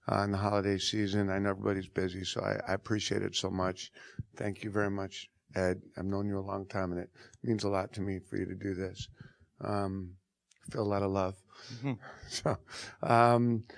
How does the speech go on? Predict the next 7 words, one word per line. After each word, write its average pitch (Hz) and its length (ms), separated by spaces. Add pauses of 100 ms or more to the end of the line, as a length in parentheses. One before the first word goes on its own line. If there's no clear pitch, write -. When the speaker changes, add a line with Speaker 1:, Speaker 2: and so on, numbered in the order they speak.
(280)
Speaker 1:
you 139 120
know, 131 180
I 127 140
think, 135 360
uh, 110 360 (340)
when, 120 540 (320)
when, 113 600